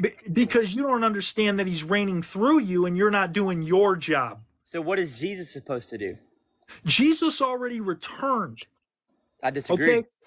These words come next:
Speaker 1: He returned in the power of the Holy Spirit. When we get to heaven, we'll see him.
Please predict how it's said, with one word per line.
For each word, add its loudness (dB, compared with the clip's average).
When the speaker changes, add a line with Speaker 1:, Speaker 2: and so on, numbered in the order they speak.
Speaker 1:
He 2
returned 0
in -2
the 0
power -2
of 0
the -6
Holy -2
Spirit. -4
When 2
we 0
get -2
to 2
heaven, -2
we'll 0
see -6
him. -10